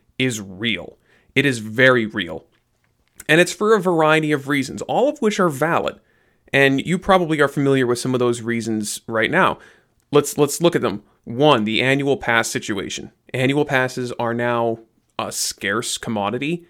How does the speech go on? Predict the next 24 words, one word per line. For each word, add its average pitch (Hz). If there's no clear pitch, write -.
and 120
their 117
prices 110
are 123
going 104
up. 113
It's -
akin 240
to 135
what's 113
happened 120
with 117
the 117
Disney 110
Vault 123
back 107
in 120
the 117
day 131
with 98
V 113
H 117
S 143
tapes. -